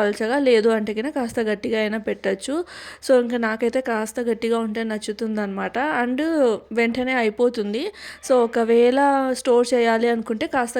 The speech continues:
గట్టిగా ఉన్నప్పుడే తీసి ఫ్రిడ్జ్లో పెట్టేసుకోవచ్చు. ఇంకా, ఆ,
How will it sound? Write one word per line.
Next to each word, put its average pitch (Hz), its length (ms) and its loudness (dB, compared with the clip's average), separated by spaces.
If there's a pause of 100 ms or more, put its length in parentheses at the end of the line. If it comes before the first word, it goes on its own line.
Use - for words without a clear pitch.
(100)
గట్టిగా 226 380 -2
ఉన్నప్పుడే 226 400 -4 (120)
తీసి 226 300 -2
ఫ్రిడ్జ్లో 214 380 0
పెట్టేసుకోవచ్చు. 202 680 -4 (640)
ఇంకా, 254 260 0 (1120)
ఆ, - 20 0